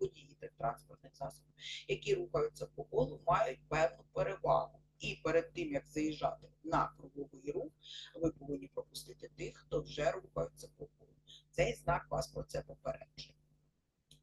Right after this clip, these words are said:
Наступний знак один двадцять, перехрещення з трамвайною колією. Е, звичайно, е, на нерегульованих перехрещеннях, да, з трамвайною колією трамвай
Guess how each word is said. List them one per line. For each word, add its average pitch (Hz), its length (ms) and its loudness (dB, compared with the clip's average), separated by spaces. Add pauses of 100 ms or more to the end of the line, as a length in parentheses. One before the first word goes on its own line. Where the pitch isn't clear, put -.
Наступний 285 460 4
знак 240 260 4
один 196 380 4
двадцять, - 520 4
перехрещення 147 800 2
з - 100 -8
трамвайною - 800 4 (120)
колією. - 380 -2 (800)
Е, 147 220 8
звичайно, - 720 6 (560)
е, 135 680 10 (360)
на 151 400 6 (400)
нерегульованих 175 1200 2
перехрещеннях, 190 1120 2
да, - 280 2
з - 120 -14
трамвайною - 720 0
колією 143 520 4 (1500)
трамвай 160 640 8